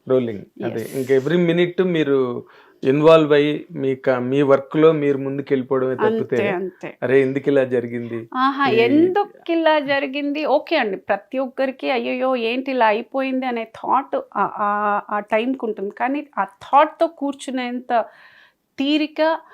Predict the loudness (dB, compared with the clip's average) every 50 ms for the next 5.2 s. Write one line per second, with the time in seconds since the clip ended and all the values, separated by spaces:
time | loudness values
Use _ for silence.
0 | -20 -20 -20 _ _ 0 2 4 4 4 4 4 4 6 8 8 10 8 8 6
1 | 2 -4 -14 -16 -10 _ 4 4 6 6 4 4 2 4 4 4 2 2 0 0
2 | 2 2 2 0 -2 _ _ _ -20 -20 -20 -20 -20 _ _ _ _ 0 2 2
3 | 2 0 -2 -2 -2 -2 0 0 0 0 -2 -2 0 2 2 2 0 -2 -6 _
4 | _ _ _ -20 -20 -20 _ _ _ _ _ _ _ _ _ _ _ _ -4 -2
5 | 0 2 0